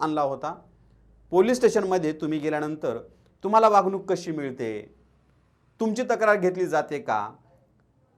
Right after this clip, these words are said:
तुम्हाला पोलीस सन्मानाने वागणूक देतात का, यासाठी त्यांनी फीडबॅकची सुविधा दिली होती. त्यामुळे पोलीस स्टेशनमध्ये तक्रारदाराला खऱ्या अर्थाने सन्मानाची वागणूक मिळत होती. अन्यथा तुम्ही पोलीस स्टेशनला गेल्यानंतर पोलीस तुम्हालाच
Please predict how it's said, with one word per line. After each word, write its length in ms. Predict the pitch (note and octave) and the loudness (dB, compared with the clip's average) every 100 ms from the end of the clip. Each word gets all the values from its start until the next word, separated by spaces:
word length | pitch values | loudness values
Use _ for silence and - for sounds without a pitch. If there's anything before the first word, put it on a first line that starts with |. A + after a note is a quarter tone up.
| _ _ _ | _ _ _
तुम्हाला 280 | G#3 G#3+ B3+ | 4 6 8
पोलीस 360 | B3 G#3+ G#3+ G#3 | 6 2 0 -2
सन्मानाने 360 | G#3 F#3+ G3 | -2 0 0
वागणूक 340 | F#3+ F3 F3 F3 | 2 2 2 0
देतात 300 | E3 E3+ F3+ | 0 0 0
का, 380 | F#3 A#2+ G#2+ - _ _ _ - | 0 0 0 -6 _ _ _ 0
यासाठी 420 | F3+ F#3+ G3 F#3 | 2 4 2 0
त्यांनी 160 | F#3 F3+ | -2 -2
फीडबॅकची 520 | F3+ E3+ E3 E3 E3+ | -4 0 0 -2 -6
सुविधा 380 | D#3 C#3 C3 C3 | -8 -6 -6 -6
दिली 200 | C3+ C#3 | -8 -10
होती. 280 | C#3 D#3+ F3+ - _ _ - | -10 -10 -14 -18 _ _ 0
त्यामुळे 240 | E3 F#3 | 2 0
पोलीस 260 | F3 E3 F3+ | 0 -2 -2
स्टेशनमध्ये 520 | F#3 F#3 F3+ F#3 G#3 - _ _ _ E3+ | -4 -4 -4 -4 -6 -12 _ _ _ 0
तक्रारदाराला 920 | E3+ G3+ A3+ A3+ G3+ G3 F#3+ D3+ D#3 - | 2 6 8 8 8 8 6 4 2 -4
खऱ्या 220 | - F3 G#3+ | 0 4 6
अर्थाने 580 | F#3 - D#3+ D3+ C3 | 4 0 -4 -4 -8
सन्मानाची 1000 | C#3 - - F#3 F#3+ G#3 G3+ F#3+ F3 F3 | -14 -12 2 4 4 2 0 -4 -8 -4
वागणूक 360 | F3 A#2+ B2 B2 | -2 -2 -6 -8
मिळत 220 | B2 A2+ | -8 -8
होती. 320 | C#3 C3+ F3 - _ _ _ _ - | -10 -12 -14 -16 _ _ _ _ -4
अन्यथा 480 | D#3 F3 F3 C#3 C3+ - _ _ _ - | 2 2 4 2 0 -10 _ _ _ -4
तुम्ही 160 | E3+ A#3 | -2 0
पोलीस 220 | A#3 G3 | -2 -4
स्टेशनला 340 | F#3 F#3 E3+ | -6 -4 -2
गेल्यानंतर 560 | D#3+ D#3 D3+ D3 A#2+ A2 - _ _ _ - | -2 -4 -6 -4 -4 -4 -10 _ _ _ -4
पोलीस 320 | D#3+ G#3 - | -2 0 -2
तुम्हालाच 540 | F#3+ F#3 F3+ B2+ B2 | 2 4 6 4 0